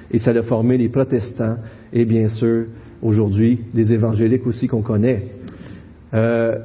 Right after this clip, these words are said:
je voulais vous mettre ça, c'est une citation, j'ai, j'ai, j'écoutais John Piper, un prédicateur américain bien connu, et puis il a donné cinq,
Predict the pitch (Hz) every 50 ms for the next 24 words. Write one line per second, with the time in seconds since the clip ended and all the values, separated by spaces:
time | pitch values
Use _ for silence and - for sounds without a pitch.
0 | - - 98 104 127 170 262 262 247 220 202 160 131 - 101 165 190 233 - -
1 | 196 156 139 - - - 180 165 135 - 214 220 175 151 147 139 135 170 117 131
2 | 135 135 139 - 113 - - - 123 131 - - - 202 202 156 135 156 147 143
3 | 139 - 160 147 135 127 - - 165 226 233 175 127 139 131 110 - - 143 131
4 | - 151 151 139 127 117 117 110 113 107 110 139 139 143 135 131 131 127 127 135
5 | 120 113 113 120 151 160 - - - - - - - 127 123 120 160 170 160 147
6 | 143 156 156 165 208 233 - - - 262 294 294